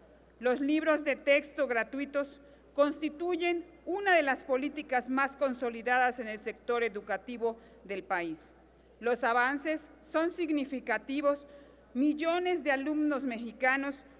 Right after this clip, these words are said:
no solo cuentan en tiempo y forma con material de calidad, además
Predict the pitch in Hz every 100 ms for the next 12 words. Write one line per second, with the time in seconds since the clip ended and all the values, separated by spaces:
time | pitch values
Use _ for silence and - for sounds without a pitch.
0 | - 339 392 339 311 - 294 285 285 285
1 | 254 233 220 262 262 247 247 226 247 254
2 | 254 247 226 214 208 220 226 233 226 226
3 | 202 190 196 214 214 214 - - - -
4 | 226 220 220 240 277 -